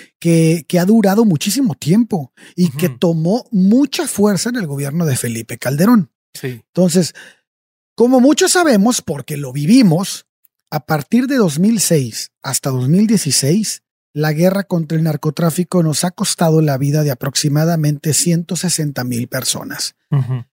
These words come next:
Speaker 1: Como yo veo el tema, güey, la legalización de las drogas continúa siendo bastante controversial.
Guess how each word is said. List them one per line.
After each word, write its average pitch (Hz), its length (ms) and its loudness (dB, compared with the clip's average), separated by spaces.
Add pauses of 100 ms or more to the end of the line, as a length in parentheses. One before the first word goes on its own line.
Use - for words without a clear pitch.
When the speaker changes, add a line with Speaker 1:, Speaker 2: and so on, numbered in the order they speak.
(300)
Speaker 1:
Como 160 760 0
yo 185 260 2
veo 202 300 2
el 170 120 -4
tema, 117 380 -4
güey, 113 280 -16 (500)
la 139 200 2
legalización 143 720 0
de 196 100 0
las 160 240 -2
drogas 147 440 -2
continúa 151 640 0
siendo 156 580 -2
bastante 156 760 0
controversial. 135 1000 -4